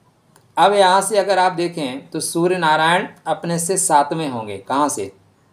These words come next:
जहाँ पे बैठे हैं गोचर में, लेकिन कर्मा से छठवें होंगे। तो बंधु बांधवों के लिए थोड़ा सा प्रेशर रहेगा, बंधु बांधव संबंधित कष्ट, बंधु बांधव मित्र, मित्र परेशानी में डालने वाले होंगे,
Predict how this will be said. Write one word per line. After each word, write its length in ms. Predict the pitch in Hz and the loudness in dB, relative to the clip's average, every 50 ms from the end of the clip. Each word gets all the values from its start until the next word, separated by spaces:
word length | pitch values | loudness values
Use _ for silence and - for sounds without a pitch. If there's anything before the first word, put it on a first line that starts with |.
| _ _ _ _ _ _ _ _ _ - | _ _ _ _ _ _ _ _ _ -6
जहाँ 260 | 117 139 143 147 156 | -2 0 0 0 0
पे 100 | 165 180 | 0 0
बैठे 280 | 143 139 139 135 139 139 | 0 0 0 -2 -2 -4
हैं 120 | 135 123 | -6 -4
गोचर 300 | 110 117 113 - 117 107 | -6 -8 -8 -8 -8 -10
में, 100 | 110 113 | -8 -8
लेकिन 300 | 123 139 139 - 175 170 | -8 -6 -4 -4 -4 -2
कर्मा 320 | 170 165 160 160 165 165 160 | 0 0 0 0 0 -2 -4
से 120 | - 202 | -4 -6
छठवें 360 | 202 - 139 - 117 113 98 | -8 -10 -10 -10 -10 -12 -12
होंगे। 320 | 98 98 98 101 101 - - _ - - _ _ _ _ _ _ - | -12 -12 -12 -14 -14 -16 -16 _ -20 -20 _ _ _ _ _ _ -6
तो 80 | 160 143 | -4 0
बंधु 320 | 143 180 196 208 214 208 | 2 2 2 2 0 2
बांधवों 420 | 196 185 185 185 180 190 196 196 | 2 2 2 2 0 0 0 0
के 140 | 190 190 180 | 0 0 0
लिए 180 | 175 175 180 175 | 0 0 0 0
थोड़ा 200 | 175 170 160 151 | 0 -2 -2 -2
सा 120 | - 170 | -2 -4
प्रेशर 320 | - 151 147 139 165 156 143 | -6 -6 -8 -6 -6 -4 0
रहेगा, 240 | 151 156 160 165 | 2 0 0 0
बंधु 260 | 156 156 156 156 156 143 | -2 -4 -6 -6 -4 -4
बांधव 280 | 147 139 139 147 151 | -4 -4 -4 -6 -6
संबंधित 500 | 147 - 143 139 139 139 143 147 147 - - 156 | -8 -8 -8 -8 -8 -8 -8 -8 -10 -8 -4 -4
कष्ट, 200 | 151 151 - 165 | -4 -4 -4 -8
बंधु 300 | 135 143 151 156 147 139 | -6 -6 -6 -6 -4 -4
बांधव 340 | 139 135 135 143 143 151 156 | -2 -2 -2 -2 -4 -4 -2
मित्र, 440 | 175 220 - - - 139 117 104 - - _ - 156 | -2 -2 -4 -4 -4 -6 -6 -6 -8 -14 _ -12 -8
मित्र 260 | 170 214 208 - 233 | -6 -6 -4 -4 -4
परेशानी 460 | - 196 180 180 170 156 147 151 156 | -2 0 0 0 0 -2 -4 -4 -4
में 80 | 151 139 | -4 -4
डालने 260 | 120 117 117 113 110 | -2 -4 -4 -4 -6
वाले 180 | 107 101 98 101 | -8 -8 -8 -10
होंगे, 300 | 98 98 101 98 98 | -12 -12 -16 -18 -20